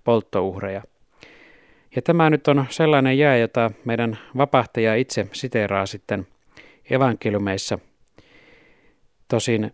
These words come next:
siinä muodossa, että tuo sana uskollisuus on vaihtunut sitten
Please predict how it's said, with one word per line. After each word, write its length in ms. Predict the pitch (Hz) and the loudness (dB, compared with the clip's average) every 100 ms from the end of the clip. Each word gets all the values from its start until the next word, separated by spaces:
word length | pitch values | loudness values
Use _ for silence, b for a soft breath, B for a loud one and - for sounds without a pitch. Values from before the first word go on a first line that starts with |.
| - | -12
siinä 320 | - 131 120 | -4 0 0
muodossa, 440 | 117 127 120 110 107 | 2 2 2 0 -4
että 180 | - 110 | -4 -4
tuo 260 | - 110 | -2 -2
sana 340 | 104 110 107 - | -2 -2 -2 0
uskollisuus 800 | 147 - 131 107 101 110 104 - | -2 0 0 0 0 -4 -4 -4
on 220 | 104 101 - - | -6 -6 -8 -4
vaihtunut 460 | 113 - 107 101 | -4 -4 -6 -6
sitten 480 | - 101 110 101 | -8 -6 -6 -6